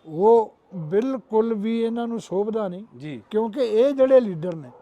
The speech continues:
Speaker 2: ਹੂੰ।
Speaker 1: ਜਿਹੜੇ ਅੱਜ ਨੁਕਤਾਚੀਨੀ ਕਰ ਰਹੇ ਆ
Speaker 2: ਹੂੰ।
Speaker 1: ਪੰਜਾਬ ਪੁਲਿਸ ਦੀ,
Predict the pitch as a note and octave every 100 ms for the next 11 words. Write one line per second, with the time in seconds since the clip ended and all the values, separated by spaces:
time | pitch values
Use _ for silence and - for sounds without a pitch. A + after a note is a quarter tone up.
0 | - B2+ A#2+ - D3 E3+ G#3+ A#3 G#3 F#3
1 | F#3+ G3 E3 - G3+ F3 G3+ G#3 G3 F3+
2 | F#3 G3 E3 B2+ _ _ B2 B2 F3 E3+
3 | E3 D#3 D3 - C3+